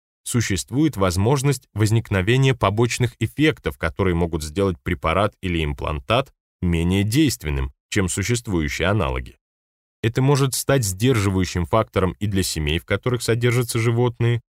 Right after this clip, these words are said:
в случае, если это нанесет вред их питомцу, и для фармацевтических компаний, в случае, если это затормозит клинические испытания на людях.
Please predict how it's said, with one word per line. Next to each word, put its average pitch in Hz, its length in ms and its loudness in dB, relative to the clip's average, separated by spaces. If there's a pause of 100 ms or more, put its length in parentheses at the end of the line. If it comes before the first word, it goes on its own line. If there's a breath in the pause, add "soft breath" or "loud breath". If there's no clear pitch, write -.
в - 60 -12
случае, 117 380 0
если 92 220 -2
это 87 140 -4
нанесет 95 460 0
вред 95 260 0
их - 140 -12
питомцу, - 560 -6 (480)
и 127 60 2
для 151 140 2
фармацевтических 139 920 -2
компаний, 123 640 0 (320)
в - 60 -10
случае, 78 460 -2
если 73 260 -2
это 95 200 -2
затормозит 95 720 -2 (200)
клинические 110 640 2
испытания 80 560 -2
на 87 120 0
людях. 69 400 -4